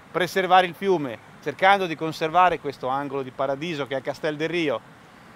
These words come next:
che storicamente è stato il tratto di fiume che ha salvato la pesca nel Santerno negli anni, quindi cerchiamo di difenderlo e cerchiamo di estendere il modello anche in altri tratti.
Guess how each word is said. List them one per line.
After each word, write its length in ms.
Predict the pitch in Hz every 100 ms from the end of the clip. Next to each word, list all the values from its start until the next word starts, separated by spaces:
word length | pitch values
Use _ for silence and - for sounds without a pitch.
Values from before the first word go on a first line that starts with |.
| - - -
che 100 | 143
storicamente 680 | - 156 160 170 196 185
è 60 | 156
stato 260 | 160 151 147
il 80 |
tratto 240 | 131 156 147
di 80 | 131
fiume 220 | 175 147
che 80 | 147
ha 60 |
salvato 540 | - 147 147 165 147 131
la 100 | 127
pesca 300 | 135 - 131
nel 140 | 127
Santerno 500 | - 120 139 135 127
negli 220 | 123 139
anni, 300 | 170 143 120
quindi 280 | 117 127 120 - -
cerchiamo 400 | - 147 190 180
di 60 | 175
difenderlo 680 | 214 190 160 165 185 196 - - -
e 100 | 151
cerchiamo 460 | 165 143 180 170
di 80 | 147
estendere 400 | 139 180 180 160
il 80 | 160
modello 500 | 190 156 135 147 147
anche 320 | 131 135 135
in 80 | 127
altri 300 | 120 120 123
tratti. 680 | 110 92 - 131 131 135